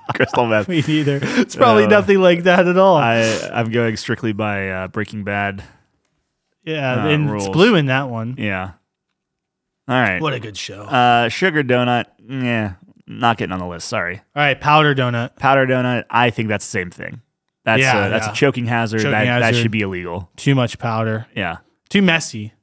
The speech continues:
Speaker 1: Yeah.
Speaker 2: Too messy. It is good though. I do like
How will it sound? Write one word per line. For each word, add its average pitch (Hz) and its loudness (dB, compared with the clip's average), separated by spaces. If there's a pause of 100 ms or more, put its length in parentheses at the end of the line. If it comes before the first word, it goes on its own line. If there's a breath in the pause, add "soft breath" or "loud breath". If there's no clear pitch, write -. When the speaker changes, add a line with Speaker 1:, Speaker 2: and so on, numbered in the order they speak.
(140)
Speaker 1:
Yeah. 113 0 (380)
Speaker 2:
Too 139 -4
messy. 110 -8
It 220 4
is 311 4
good 156 4
though. 117 2
I 127 4
do 151 4
like 120 0